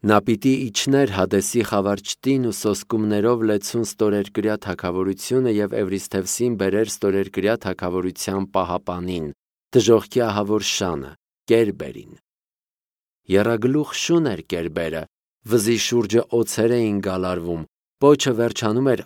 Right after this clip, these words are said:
ահռելի երախ ունեցող վիշապի գլխով։ Հերակլեսն ուղևորվեց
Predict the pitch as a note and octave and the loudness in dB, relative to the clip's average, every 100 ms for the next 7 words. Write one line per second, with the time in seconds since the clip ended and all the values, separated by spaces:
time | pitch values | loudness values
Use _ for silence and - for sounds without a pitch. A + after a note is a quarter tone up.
0 | - G#2 G2+ G#2 G#2+ B2+ A#2+ G#2+ A2+ A2+ | -2 -2 0 -2 0 0 2 2 2 -4
1 | A2+ G2+ G2+ - C3+ F#2 G2+ - G#2+ G#2 | -4 -4 -4 -4 -4 -4 -6 -2 -4 -4
2 | A2+ G#2 G#2 E2 - D2 - _ _ _ | -6 -4 -6 -6 -12 -16 -16 _ _ _
3 | _ _ _ _ _ _ _ _ _ _ | _ _ _ _ _ _ _ _ _ _
4 | - F#2+ A#2 - E3+ F#3 - G2 F#2 F#2 | -4 0 0 2 2 2 0 -2 0 0
5 | F#2+ A#2 A#2 | 2 2 0